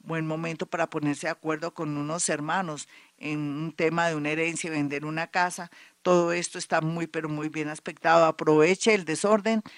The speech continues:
y la buena disposición del entorno familiar. Vamos con los nativos de Acuario. Los acuarianitos están muy pensativos porque sienten que el mundo se les está viniendo encima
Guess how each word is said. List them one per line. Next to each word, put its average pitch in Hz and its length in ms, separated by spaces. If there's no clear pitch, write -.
y 208 140
la 185 160
buena 190 300
disposición 214 800
del 240 180
entorno 160 460
familiar. 147 580
Vamos 214 380
con 233 140
los 233 100
nativos 220 480
de 208 80
Acuario. 214 560
Los 190 200
acuarianitos 247 800
están 226 300
muy 220 200
pensativos 233 840
porque 214 480
sienten 202 500
que 196 160
el 165 80
mundo 180 320
se 190 160
les 151 220
está 160 260
viniendo 165 380
encima 185 500